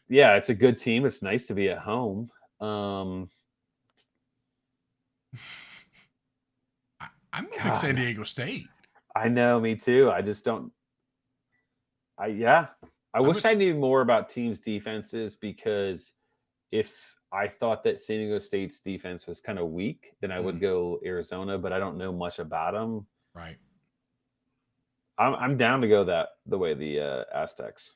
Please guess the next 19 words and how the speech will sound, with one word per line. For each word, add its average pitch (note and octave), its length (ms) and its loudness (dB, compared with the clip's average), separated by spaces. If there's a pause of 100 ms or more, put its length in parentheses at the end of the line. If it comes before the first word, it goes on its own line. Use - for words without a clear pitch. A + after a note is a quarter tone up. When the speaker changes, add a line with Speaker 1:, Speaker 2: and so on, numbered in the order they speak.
(140)
Speaker 1:
for - 100 -10
sure. A1+ 240 -10 (280)
Speaker 2:
Cool. F2 180 -18 (1000)
Then A#2 160 -12
we A#2+ 120 -12
go G#2+ 440 -12 (280)
Mississippi A2 380 -12
State. A2 420 -10 (460)
You - 60 -20
get B2 120 -14
'em C3+ 100 -12
at G#2+ 80 -14
home. F#2 420 -14 (640)
I - 60 -20
think G#2+ 120 -14
it's G2 120 -16
a - 20 -16
loss. E2+ 540 -12 (1500)
Speaker 1:
<sighs> - 60 -14